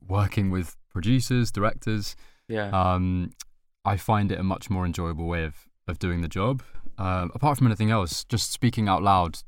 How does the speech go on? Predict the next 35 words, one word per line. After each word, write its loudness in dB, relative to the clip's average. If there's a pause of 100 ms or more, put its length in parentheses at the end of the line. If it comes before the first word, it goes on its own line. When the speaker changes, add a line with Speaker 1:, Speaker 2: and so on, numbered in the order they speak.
(160)
Speaker 1:
with 0
nobody 0
listening -4
is, -12 (180)
is -6
just -6
quite -2
a 2
strange, 4
<laughs> 4
strange 6
thing 8
to 4
do 8
for 2
a 8
long 6
period 2
of -4
time. 6
And 2
I'm 4
kind 6
of 0
really 4
in 4
awe 4
of 0
people 0
that -4
can 0
just -6
do -2
it -6
from -4